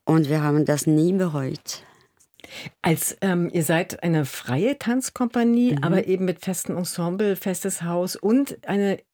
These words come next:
Speaker 2: institutionelle Förderung des Berliner Senats. Das ist
Speaker 1: Genau.
Speaker 2: sehr ungewöhnlich, oder?
Speaker 1: Ja,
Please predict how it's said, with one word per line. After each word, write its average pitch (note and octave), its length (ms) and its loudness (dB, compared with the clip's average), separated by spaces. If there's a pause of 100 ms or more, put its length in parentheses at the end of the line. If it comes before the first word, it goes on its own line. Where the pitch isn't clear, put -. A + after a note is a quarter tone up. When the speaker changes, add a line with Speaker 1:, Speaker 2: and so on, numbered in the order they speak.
(120)
Speaker 2:
institutionelle A3 840 0
Förderung F#3 540 -2
des E3+ 180 -6
Berliner E3+ 500 -2
Senats. E3 500 -4
Das - 160 -6
ist D#3+ 200 0
Speaker 1:
Genau. D3+ 120 -6
Speaker 2:
sehr G#3 180 0
ungewöhnlich, C3+ 800 -2
oder? F#3+ 240 -4 (480)
Speaker 1:
Ja, D#3+ 240 0